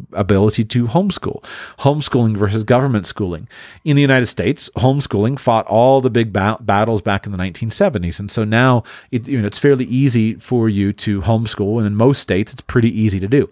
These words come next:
It's not the same in the rest of the world. You may find yourself, if you're trying to live and work in another country, you find yourself and your child, especially as a citizen of that child, um,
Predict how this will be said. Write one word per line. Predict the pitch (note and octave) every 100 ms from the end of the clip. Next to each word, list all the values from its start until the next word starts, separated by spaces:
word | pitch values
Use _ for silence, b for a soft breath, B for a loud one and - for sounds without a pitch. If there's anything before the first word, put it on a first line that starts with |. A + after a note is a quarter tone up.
| b
It's | b F3
not | G#3
the | E3+
same | - A3 B2+ G2 - B B -
in | C#3 B2 A#2
the | G#2+ A#2
rest | G#2+ G2+
of | A2
the | G#2+
world. | B2 F2+
You | G2 A#2+
may | A#2+ A#2+ - -
find | C#3 B2+
yourself, | B2 - A2+ A#2+ -
if | G2+ A2+
you're | A2
trying | B2 A#2
to | G#2
live | A2 A#2 A2
and | G#2
work | G2+ G#2+ -
in |
another | G#2 G2
country, | G2+ C3 A#2 B2 B2+ B B B
you | A#2+
find | C3 A#2+
yourself | A#2 - A2 A#2 A2+
and | G#2
your | G2+
child, | - E3+ E3+
especially | G#2+ B2+ A#2+ G#2+
as |
a | G2
citizen | - F3 D3
of | G#2+
that | G2 F#2+
child, | - G2+ F2+ G2+ B B B B
um, | G#2 F#2 F2+ E2+